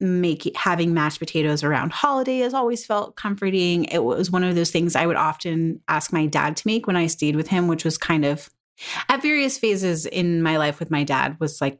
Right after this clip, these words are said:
weird, could be weird, like, uncomfortable with, like, if he had a new wife or, like, was living in a new living situation, but he makes the best mashed potatoes. And then I just think that they're, like, fun.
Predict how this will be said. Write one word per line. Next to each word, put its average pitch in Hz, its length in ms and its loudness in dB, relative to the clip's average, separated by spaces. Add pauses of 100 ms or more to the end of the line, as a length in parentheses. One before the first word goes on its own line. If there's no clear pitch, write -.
weird, 139 260 -2 (280)
could 160 120 -2
be 151 140 2
weird, 139 460 0
like, 139 160 -2
uncomfortable 139 800 0
with, 147 300 0
like, 156 260 0
if 147 100 -8
he - 80 -2
had 143 120 0
a 147 40 2
new 190 160 2
wife 254 480 0
or, 147 600 -2
like, 151 260 -2
was 175 220 -2
living 226 220 2
in 247 100 2
a 254 100 2
new 254 280 2
living 247 260 0
situation, 151 800 0 (400)
but 196 80 2
he 180 320 0
makes 170 400 0
the 175 120 0 (220)
best 135 320 0
mashed - 240 -2
potatoes. 208 680 -2 (500)
And 269 160 4
then 302 220 2
I 302 100 2
just 381 180 -2
think 466 200 -2
that 453 160 0
they're, 359 160 2
like, 220 180 0
fun. 175 800 -2